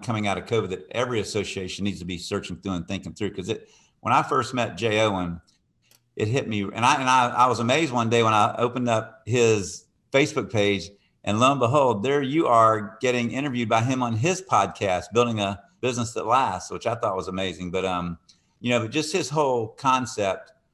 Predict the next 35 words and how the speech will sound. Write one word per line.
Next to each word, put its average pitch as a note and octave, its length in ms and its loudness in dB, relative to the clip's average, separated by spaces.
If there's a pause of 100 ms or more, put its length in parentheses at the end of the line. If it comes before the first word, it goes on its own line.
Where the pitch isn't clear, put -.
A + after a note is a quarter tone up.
(100)
of, F#2+ 520 0 (260)
you G#2+ 160 -6
look C#3+ 180 -2
at C#3+ 80 -2
a, G#2 340 0
a, G2 60 -2
a, G2 340 -8
an G2 80 -10
association C3 720 -4
or - 40 -12
any C#3+ 180 -4
company's A#2+ 400 -6
website, G#2+ 580 -4 (720)
and G#2 500 -2
we A2+ 160 0
all C#3 160 4
have B2+ 320 0
this, A2 240 0
it A2+ 60 -4
goes C#3 200 0
back C#3 200 -2
to G#2+ 60 -14
the G2+ 60 -8
core C3 220 -6
thing A#2+ 240 -6
is G2+ 120 -8
that G#2+ 120 -6
when G#2+ 140 -4
I, C#3+ 260 0
when A#2+ 120 -6
you A#2 100 -4
look D3 160 -2
at D3 60 -6
a C3+ 40 -6
website, A2+ 500 -6